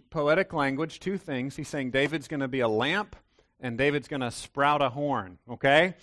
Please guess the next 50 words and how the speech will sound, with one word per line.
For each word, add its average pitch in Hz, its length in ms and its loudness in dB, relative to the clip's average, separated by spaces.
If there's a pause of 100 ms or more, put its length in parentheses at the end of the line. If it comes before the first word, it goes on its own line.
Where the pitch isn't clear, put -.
(300)
So 143 120 -4
those 147 240 0
are 175 80 2
both 160 360 4
poetic, 190 540 2
right? 151 360 2
So 151 160 -4
again, 170 240 -4
we'd 156 160 -2
say 175 180 0
these 151 220 0
are 135 120 4
true, 185 560 4
but 151 180 -2
we 147 100 -2
interpret 165 480 -4
them 139 180 -2
as 131 320 0 (300)
poetry. 202 420 2
So - 140 -10
when 139 100 -2
it 139 60 -8
says 147 320 -2 (300)
David's 170 340 0
gonna 147 200 -2
sprout 180 480 2
a 135 80 4
horn, 156 560 -2 (360)
that 127 60 -2
doesn't 147 240 -2
mean 147 100 -2
like 143 160 0
a 123 60 -2
horn 185 360 -2
growing 147 240 -2
out 135 100 0
of 120 60 -2
his 120 140 -6
head. 180 260 4
It 139 100 -6
means 135 260 -4
through 143 260 -4
David's 156 440 -2
line, 135 380 -2
a 123 80 -4
great 120 320 0 (300)
power 135 480 2
will 110 180 -6
come, 107 360 -6
a, 107 200 -4